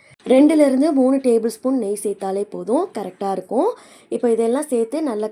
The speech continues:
கலந்து விட்டுட்டே இருங்க. அடுப்பை லோ ஃப்ளேம்லயும் மீடியம் ஃப்ளேம்லயும் மாத்தி மாத்தி வச்சுட்டு நல்லா கைவிடாம கலந்து விட்டுக்கோங்க. இப்ப பாருங்க, நல்லா திக்காக ஆரம்பிச்சிருக்கு. இந்த அளவுக்கு திக்கானதுக்கு அப்புறமா இதை மூடி போட்டு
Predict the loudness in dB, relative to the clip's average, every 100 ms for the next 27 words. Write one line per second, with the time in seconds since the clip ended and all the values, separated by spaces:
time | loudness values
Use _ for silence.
0 | -8 -10 -10 -10 -10 -6 -4 -6 -6 -4
1 | -4 -6 _ _ _ -4 -2 0 -2 -2
2 | -2 -4 -6 -8 -6 -4 -4 -6 -6 -6
3 | -8 -10 -10 -6 -6 -6 -10 -12 -12 -12
4 | -12 -12 -14 -10 -8 -8 -8 -10 -8 -8
5 | -8 -10 -10 -10 -10 -10 -10 -12 -10 -8
6 | -6 -6 -6 _ _ _ _ 2 4 2
7 | 2 4 4 2 0 -2 -2 -8 -2 -2
8 | -2 -6 -6 -8 -10 -10 -2 0 0 -8
9 | _ _ 0 2 2 0 -2 -6 -10 -6
10 | -4 -4 -4 -6 -8 -6 -4 -2 -2 -4
11 | -6 -6 -4 -4 -4 -6 -6